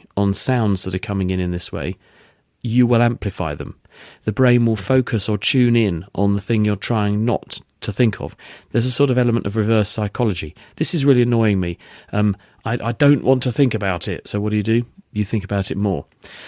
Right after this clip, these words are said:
So the best thing to do is to try not to think about it and not to worry about it.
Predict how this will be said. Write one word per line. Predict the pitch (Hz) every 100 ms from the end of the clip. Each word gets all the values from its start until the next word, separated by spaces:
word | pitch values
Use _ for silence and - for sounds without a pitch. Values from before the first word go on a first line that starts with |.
| - -
So | - 120
the | 113
best | 120 151 -
thing | 123
to | -
do | 123
is | 104 95 -
to | 110
try | - - 143 139
not | 127 147 -
to | -
think | - 113 95
about | 101 98 110
it |
and | 104
not | -
to | -
worry | 101 113 92
about | - 71 76 104
it. | -